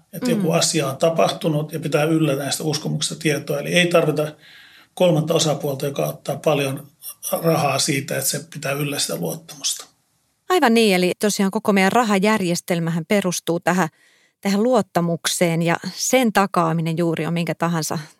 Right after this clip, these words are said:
Speaker 2: maksuvälineen tai valuutan keskiössä. Pohjustetaan vielä nyt vähän tätä rahamaailmaa. Eli perinteisesti ajatellaan, että jos ajatellaan tämmöistä oikein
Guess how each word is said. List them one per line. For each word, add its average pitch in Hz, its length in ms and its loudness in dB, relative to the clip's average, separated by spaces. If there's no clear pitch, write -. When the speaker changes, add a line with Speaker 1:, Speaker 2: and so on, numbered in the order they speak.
Speaker 2:
maksuvälineen 160 800 -4
tai - 240 -2
valuutan 190 600 0
keskiössä. 185 720 2
Pohjustetaan 285 560 4
vielä 185 220 2
nyt 175 160 -2
vähän 214 240 2
tätä 175 260 0
rahamaailmaa. 202 880 2
Eli 185 120 2
perinteisesti 240 640 2
ajatellaan, 170 480 2
että 180 240 0
jos 160 180 -2
ajatellaan 165 300 -2
tämmöistä 156 300 -4
oikein 170 340 -2